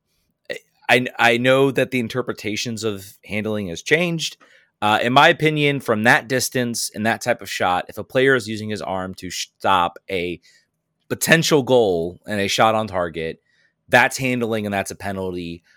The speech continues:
I, unless his arm is completely enclosed in his body and he is not making himself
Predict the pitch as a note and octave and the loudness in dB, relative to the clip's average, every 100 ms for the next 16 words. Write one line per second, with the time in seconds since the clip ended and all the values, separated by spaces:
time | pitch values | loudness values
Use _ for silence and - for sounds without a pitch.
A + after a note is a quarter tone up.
0 | _ _ G#2+ A#2+ C#3 A#2+ G#2 - - B2+ | _ _ 4 4 4 -2 -10 -10 -6 2
1 | D3+ F3 E3+ B2+ B2+ B2 A2 G#2 - G#2+ | 2 4 0 2 2 2 0 -4 -6 -6
2 | A#2 F#2 A#2 A2 - - C#3 F3+ - D#3+ | -4 -2 -2 -4 -10 -2 0 0 4 4
3 | D#3 C3 C3 A#2+ F#2 G#2 G2 F#2 F2 G#2+ | 4 2 -2 -2 0 2 2 -2 -6 -6
4 | G#2 G#2+ G#2 G#2 A2 G2+ F#2 F#2 | -2 -2 -2 -6 -6 -8 -6 -8